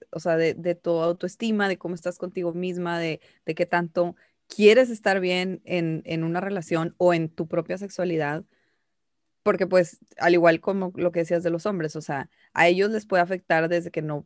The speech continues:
tienen una erección, o a la mujer desde que, pues, está insatisfecha y no está teniendo placer, pero, pues, ahí lo deja, o sea, no, no haces algo más por mejorarlo, ¿no? O sea, creo que tiene mucho que ver con tu autoestima y tu amor propio el que puedas llegar a,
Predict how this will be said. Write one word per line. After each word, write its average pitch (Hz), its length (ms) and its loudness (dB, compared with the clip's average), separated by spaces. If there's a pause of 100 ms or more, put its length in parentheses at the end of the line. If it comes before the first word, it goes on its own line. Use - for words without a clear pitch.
tienen 160 240 -4
una 170 200 -4
erección, 160 600 -2 (300)
o 156 120 2
a 156 60 6
la 160 80 4
mujer 165 320 2
desde 190 240 -2
que, 175 120 -2
pues, 151 200 -6
está 151 380 0 (220)
insatisfecha 185 840 0
y 180 100 0
no 160 160 -2
está 156 220 -6
teniendo 160 760 -4 (420)
placer, 165 440 4
pero, 165 240 0
pues, 147 440 -6
ahí 160 160 2
lo 170 140 6
deja, 175 440 2
o - 120 -20
sea, 156 120 -2
no, 151 180 -6
no 156 320 -4
haces 165 300 -6
algo 170 240 0
más 160 280 -2
por 175 200 0
mejorarlo, 151 560 -4
¿no? 190 240 -8
O 156 40 -14
sea, 156 140 -4
creo 160 160 -4
que 185 100 -4
tiene 180 220 -2
mucho 180 240 -8
que 185 80 -4
ver 170 140 -2
con 175 200 -8
tu 170 160 -6
autoestima 165 680 -6
y 175 60 -6
tu 156 300 -6
amor 147 260 -8
propio 165 440 -4
el 156 140 -6
que 156 100 -8
puedas 147 300 -4
llegar 147 320 0
a, 147 180 -6